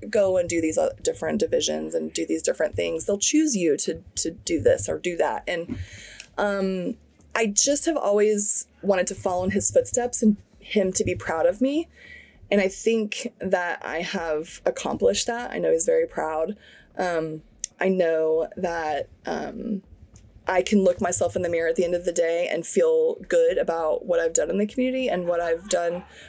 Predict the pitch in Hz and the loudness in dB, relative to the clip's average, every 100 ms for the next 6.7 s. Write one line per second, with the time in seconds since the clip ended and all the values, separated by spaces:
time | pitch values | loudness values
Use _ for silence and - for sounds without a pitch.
0 | - - 170 170 - 175 170 196 170 175 | -8 -4 0 0 2 0 2 2 0 0
1 | 165 180 - 180 175 175 - - - 208 | -4 -2 0 2 0 -2 -8 -20 0 2
2 | 196 185 175 175 - 175 - 175 - 175 | 4 2 2 0 -4 -6 -2 -2 0 0
3 | 170 - 180 175 165 170 - - - 170 | -2 -4 0 2 2 0 -2 -4 -2 -2
4 | 170 156 147 165 226 - - - - - | 0 2 4 4 4 0 -14 -20 -14 -12
5 | - 190 175 165 165 170 170 _ _ - | -4 -2 0 -2 -4 -10 -16 _ _ -6
6 | - 196 185 196 202 196 185 | 2 4 4 4 2 0 -2